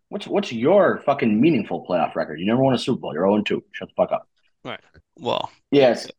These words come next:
Speaker 1: uh, but
Speaker 2: it,
Speaker 1: this
Speaker 2: it,
Speaker 1: is, this
Speaker 2: it meant
Speaker 1: is
Speaker 2: something. It meant something when Boomer Esiason went, but otherwise, it was, it was trash.
Speaker 1: Means nothing. Bang-, but nothing in Bengals do mean anything. That lefty freak,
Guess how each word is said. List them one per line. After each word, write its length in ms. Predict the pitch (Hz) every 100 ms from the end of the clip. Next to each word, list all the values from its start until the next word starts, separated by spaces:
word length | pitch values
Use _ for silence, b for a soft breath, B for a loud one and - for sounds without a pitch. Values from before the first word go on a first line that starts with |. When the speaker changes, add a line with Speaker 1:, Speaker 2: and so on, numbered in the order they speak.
| _
Speaker 1:
uh, 120 | 139 131
but 60 |
Speaker 2:
it, 120 | 143
Speaker 1:
this 200 | 170 170
Speaker 2:
it, 40 | 185
Speaker 1:
is, 180 | 127 131
this 140 | 170
Speaker 2:
it 80 | 165
meant 160 | 185 185
Speaker 1:
is 20 |
Speaker 2:
something. 260 | 196 185 -
It 140 | 160
meant 260 | 147 151 143
something 480 | 156 143 139 123 135 _
when 500 | 131 123 123 120 127 -
Boomer 340 | 139 143 135
Esiason 500 | 127 127 113 - 113
went, 180 | 110 104
but 80 | 135
otherwise, 600 | 160 170 143 139 135 - - -
it 80 | 147
was, 160 | 120 -
it 80 |
was 140 | 131 127
trash. 440 | - 104 - - - _ _ _
Speaker 1:
Means 260 | 127 123 104
nothing. 340 | 98 78 73 _ _ -
Bang-, 260 | 101 98 -
but 100 | 107
nothing 260 | 117 120
in 80 | 104
Bengals 280 | 95 90 85
do 120 | 90
mean 220 | 85 85
anything. 400 | 80 71 71 67 - _ _
That 200 | 90 85
lefty 300 | 101 95 -
freak, 340 | 95 - 90